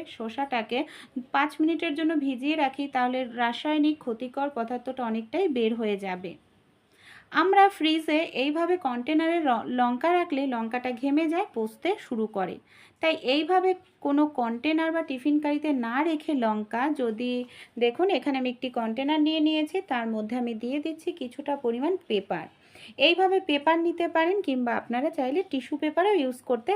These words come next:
পারেন। এবার পেপারটা বিছিয়ে তার উপর লঙ্কাগুলো রেখে পেপার দিয়ে যদি ঢেকে রাখা হয়, লঙ্কাটা ঘামবে না, আর ঘামলেও পেপার অ্যাবজর্ব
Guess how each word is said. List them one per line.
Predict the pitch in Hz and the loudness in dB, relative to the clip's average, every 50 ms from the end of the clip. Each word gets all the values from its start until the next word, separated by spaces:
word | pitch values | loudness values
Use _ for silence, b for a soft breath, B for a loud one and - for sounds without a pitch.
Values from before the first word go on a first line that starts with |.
| 415 - | -2 -2
পারেন। | 226 208 196 190 180 165 170 - _ b b b b b b b b - | -2 0 0 0 -2 -4 -6 -10 _ b b b b b b b b 0
এবার | 262 294 302 294 | 2 2 2 2
পেপারটা | 285 269 277 - 320 320 320 320 349 339 | 0 -2 2 4 4 4 4 2 2 2
বিছিয়ে | 302 285 269 254 - - 330 349 349 - | 2 0 -2 -4 -4 -2 -2 -2 0 0
তার | 247 233 233 240 | 0 0 0 0
উপর | 240 269 277 262 247 | 2 2 2 2 2
লঙ্কাগুলো | 220 214 214 220 262 285 294 320 339 359 320 | 0 -2 0 2 2 2 2 0 0 0 0
রেখে | 277 269 - 311 302 262 | 0 0 -2 -4 -4 -4
পেপার | 233 226 - 233 226 220 | -4 -2 -2 -2 -2 -2
দিয়ে | 233 262 269 262 | -4 -4 -4 -4
যদি | 269 277 285 247 | -4 -4 -2 0
ঢেকে | 262 254 240 - 277 | 0 0 0 2 2
রাখা | 277 269 269 - 311 302 | 2 2 0 0 -2 0
হয়, | 320 370 359 302 | 0 2 2 2
লঙ্কাটা | 240 226 226 226 233 233 240 226 220 233 | 0 0 0 -2 -2 0 -2 -2 -2 -4
ঘামবে | 247 247 247 269 262 294 294 294 | -4 -4 -4 0 0 2 2 2
না, | 339 370 - - _ _ | 2 0 -2 -10 _ _
আর | - 226 220 220 233 | -6 -6 -4 -4 -2
ঘামলেও | 247 247 247 262 277 330 392 - | -2 0 2 2 2 2 2 2
পেপার | 269 233 220 226 254 240 | 0 0 2 4 4 4
অ্যাবজর্ব | 226 220 226 233 269 277 285 | 4 2 0 0 -2 -2 -2